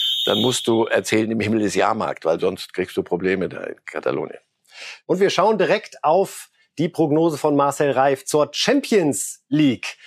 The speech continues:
Speaker 2: Wer gewinnt den wunderbaren Henkelpott im Jahr zwanzig zweiundzwanzig? Das ist die Frage und das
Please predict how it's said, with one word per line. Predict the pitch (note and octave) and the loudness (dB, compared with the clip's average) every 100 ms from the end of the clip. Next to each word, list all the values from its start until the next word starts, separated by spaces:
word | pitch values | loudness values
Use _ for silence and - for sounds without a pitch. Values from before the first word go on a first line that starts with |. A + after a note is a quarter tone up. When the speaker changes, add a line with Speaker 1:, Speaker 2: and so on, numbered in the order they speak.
| - - - | -20 -12 0
Speaker 2:
Wer | D3+ | 2
gewinnt | D#3+ C#3 E3+ D#3 | 4 2 2 2
den | D3 | 2
wunderbaren | C3+ F3 E3+ C#3 C#3 C3+ C#3 B2 | 2 4 4 4 4 2 2 0
Henkelpott | - D3 E3 C#3+ C3 - B2+ - - - - _ - | 0 -2 0 2 2 0 0 -2 -16 -20 -20 _ -2
im | C#3 C3 | 2 2
Jahr | B2 B2+ B2 A#2 - _ _ _ | 4 4 4 0 -2 _ _ _
zwanzig | - - C3 C#3+ C3+ C3 B2 - - - | -8 -2 2 2 0 0 0 -2 -14 -10
zweiundzwanzig? | - B2+ B2+ C3 A#2+ - C#3 E3+ - B2 F#2+ - _ _ | -4 0 2 2 0 0 2 2 2 0 -2 -12 _ _
Das | G#2 C3+ C#3+ - - | 0 0 0 -6 -4
ist | D3+ C3+ - - _ | 0 0 0 -12 _
die | G#2+ B2 G#2+ | -4 -4 -4
Frage | - C3 E3 C3 B2 D#3+ - | -2 2 2 4 2 0 -2
und | A#2 G#2+ - | -2 -2 -2
das | B2+ C#3 - - | -2 0 -2 -8